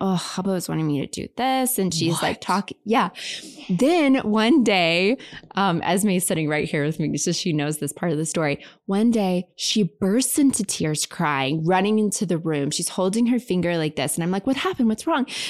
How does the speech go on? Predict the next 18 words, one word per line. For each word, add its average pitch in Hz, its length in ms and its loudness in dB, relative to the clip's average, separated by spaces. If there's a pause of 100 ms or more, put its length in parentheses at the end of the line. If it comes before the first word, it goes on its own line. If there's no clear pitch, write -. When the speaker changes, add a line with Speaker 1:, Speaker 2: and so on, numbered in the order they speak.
(160)
Speaker 1:
And 392 80 -8
she's 302 200 -2
like, - 300 -2
"Hubba 370 500 4
bit 359 280 2
me. 370 420 6 (100)
Speaker 2:
<gasps> - 80 -18
Speaker 1:
Hubba 415 680 4 (160)
bit 392 220 2
me." 381 140 2
And 226 80 2
she's 226 160 0
crying 226 300 2
so 208 480 2
hard 202 340 2
Speaker 2:
<gasps> 302 80 2
Speaker 1:
about 262 220 4
it. 311 200 0